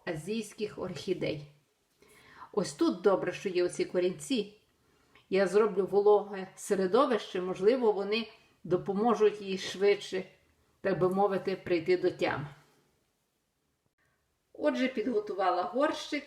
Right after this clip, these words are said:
Це звичайний горщик, в якому продаються орхідеї. На дно поклала керамзит, помила його.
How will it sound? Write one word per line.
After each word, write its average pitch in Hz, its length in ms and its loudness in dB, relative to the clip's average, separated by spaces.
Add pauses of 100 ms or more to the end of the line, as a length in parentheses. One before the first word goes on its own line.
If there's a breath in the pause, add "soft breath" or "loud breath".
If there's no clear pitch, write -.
Це 214 120 -6
звичайний 190 800 -4
горщик, 302 360 -4
в 262 40 -6
якому 262 320 -4
продаються 240 540 -4
орхідеї. 208 640 -4
На 208 140 0
дно 262 240 -4
поклала 185 500 -8
керамзит, 196 560 -4 (580)
помила 269 420 0
його. 247 440 -2